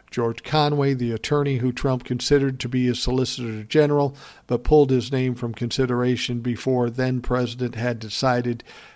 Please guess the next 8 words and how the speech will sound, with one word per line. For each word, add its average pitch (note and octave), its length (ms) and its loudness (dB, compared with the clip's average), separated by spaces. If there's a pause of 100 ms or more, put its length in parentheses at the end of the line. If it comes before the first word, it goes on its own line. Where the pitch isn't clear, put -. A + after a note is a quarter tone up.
(300)
commented A#2+ 640 -2
on B2 280 -4
Judge A#2 520 -4
Kaplan's A2+ 640 -2
ruling. C3 460 2 (1400)
Conway B2+ 420 0
writes, A#2 460 -4 (260)
"Wow, B2 440 0